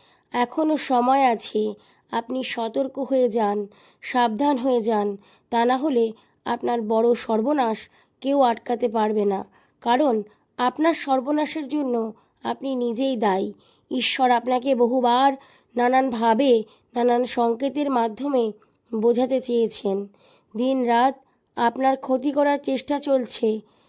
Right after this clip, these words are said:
সময় আ-, থাকতে থাকতে আপনি নিজেকে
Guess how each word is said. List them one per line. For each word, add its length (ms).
সময় 460
আ-, 140
থাকতে 400
থাকতে 520
আপনি 340
নিজেকে 640